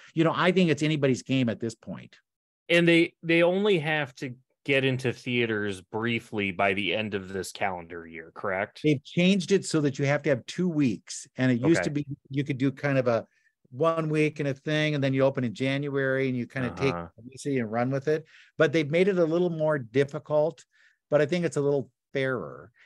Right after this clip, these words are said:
Speaker 1: And it had to be a number, it wasn't just one market in Los Angeles. They had
Speaker 2: Right.
Speaker 1: some other kinds of things. So maybe we'll actually get these ones. You never know. But, uh, the rules are a little di-, little different this year.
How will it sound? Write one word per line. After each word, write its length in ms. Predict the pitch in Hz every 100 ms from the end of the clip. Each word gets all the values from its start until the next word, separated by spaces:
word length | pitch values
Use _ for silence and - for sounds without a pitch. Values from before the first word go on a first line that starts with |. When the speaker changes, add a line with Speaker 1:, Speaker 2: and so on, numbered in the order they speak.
| -
Speaker 1:
And 120 | 135
it 120 | 135
had 160 | 143 170
to 60 |
be 120 | 160 156
a 60 |
number, 340 | 135 147 156 156
it 300 | 131 143 143
wasn't 260 | 151 139
just 180 | 135 110
one 300 | 110 131 135
market 400 | 123 120 120 127
in 360 | 117 110 104 107
Los 320 | 107 107 101
Angeles. 720 | 120 127 131 101 87 87 90 - _ -
They 240 | 87 87
had 100 | -
Speaker 2:
Right. 180 | 90 - -
Speaker 1:
some 200 | - 135
other 180 | 131 131
kinds 300 | 127 131 101
of 80 | 104
things. 280 | 98 87 -
So 140 | 147
maybe 240 | 151 185 190
we'll 240 | 151 190
actually 380 | 147 - - 127
get 240 | 156 190
these 200 | 131 95
ones. 420 | 85 67 120 - -
You 100 | 113
never 240 | 117 113
know. 360 | 113 143 - - _ _ - _ -
But, 240 | 135 139 - 131
uh, 60 | 123 - _ -
the 100 | 151
rules 300 | 175 190 156
are 80 | 143
a 60 |
little 320 | 135 160 170 156
di-, 160 | 170
little 300 | 147 156 170
different 320 | 156 156 156 143
this 220 | 143 -
year. 200 | 151